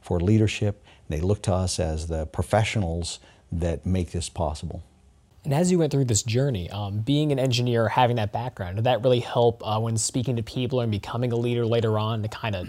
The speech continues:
Speaker 2: translate those, the work you're doing from the labs to, let's say, people in Congress?
Speaker 1: Absolutely, absolutely. In fact, uh, um, I remember well, uh, some of my colleagues sort of laughing at me because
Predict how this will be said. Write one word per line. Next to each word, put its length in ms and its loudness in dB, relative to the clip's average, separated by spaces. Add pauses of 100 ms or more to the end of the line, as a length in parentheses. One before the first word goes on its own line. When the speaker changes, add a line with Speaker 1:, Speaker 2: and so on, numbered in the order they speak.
Speaker 2:
translate 640 2
those, 320 0
the 80 -2
work 240 4
you're 80 0
doing 240 0
from 220 -2
the 40 -2
labs 580 -4 (240)
to, 120 -2
let's 220 4
say, 120 2
people 280 -4
in 80 -6
Congress? 420 -10 (320)
Speaker 1:
Absolutely, 640 2 (220)
absolutely. 400 0
In 40 6
fact, 320 2
uh, 240 4
um, 300 0 (420)
I 80 0
remember 540 2
well, 500 2 (360)
uh, 340 -2
some 240 0
of 140 2
my 160 0
colleagues 640 2
sort 180 -2
of 160 -6
laughing 440 0
at 160 -4
me 200 -6
because 580 -4